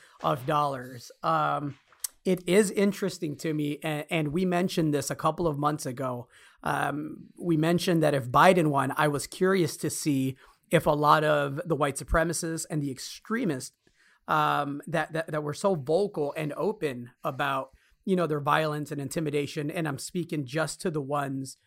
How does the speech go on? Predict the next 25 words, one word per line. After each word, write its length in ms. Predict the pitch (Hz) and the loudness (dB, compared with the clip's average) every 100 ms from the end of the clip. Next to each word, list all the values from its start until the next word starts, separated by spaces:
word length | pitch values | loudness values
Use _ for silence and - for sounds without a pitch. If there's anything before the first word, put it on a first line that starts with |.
| _ - | _ -16
because 200 | - 151 | -6 -4
you 100 | 175 | -2
can 100 | 165 | -2
believe 220 | 151 147 | -2 -2
whatever 240 | 147 143 | -2 -2
you 100 | 135 | -2
want, 300 | 131 147 135 | 0 0 -2
right? 180 | 135 147 | -6 -6
You 100 | 156 | -2
have 180 | 156 147 | -2 -2
that 120 | 139 | -4
right. 240 | 143 135 - - _ | -8 -10 -12 -20 _
But 100 | 156 | 0
just 340 | 202 185 - _ | 0 0 -10 _
to 100 | - | 0
the 80 | 220 | 2
ones 300 | 175 175 160 | 4 2 2
that 100 | 170 | 2
were 140 | 170 | 0
being 340 | 139 175 165 147 | 0 2 2 0
violent 460 | 139 135 131 127 | -2 -2 -4 -8
and 180 | - 147 | -6 -6
breaking 400 | 139 156 156 151 | -2 -4 -2 -6
laws, 460 | 135 135 123 120 - _ _ _ | -2 -4 -4 -12 -18 _ _ _
um, 380 | 175 165 151 | -2 0 -2